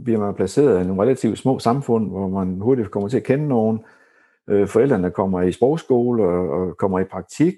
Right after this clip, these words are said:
og der, og der, det hele er programmeret og rutinepræget og forudsigeligt, og, og virkelig, virkelig fedt, når man har levet ti år, øh,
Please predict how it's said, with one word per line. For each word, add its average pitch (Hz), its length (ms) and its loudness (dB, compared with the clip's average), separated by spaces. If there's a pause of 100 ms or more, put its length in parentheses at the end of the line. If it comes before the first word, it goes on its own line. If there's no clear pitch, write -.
(120)
og 101 200 -2
der, 107 200 -4
og 104 100 -2
der, 104 160 0 (160)
det 123 80 0
hele 170 160 4
er - 100 0
programmeret 120 520 0 (640)
og 110 160 0
rutinepræget 120 960 2
og 92 100 -4
forudsigeligt, 107 680 0
og, 104 240 -8
og 101 180 -10
virkelig, 113 280 0
virkelig 117 220 -2
fedt, - 260 -2
når 92 100 -2
man 87 120 -4
har 95 120 -2
levet 117 260 2
ti 120 180 0
år, - 380 0 (600)
øh, 98 100 0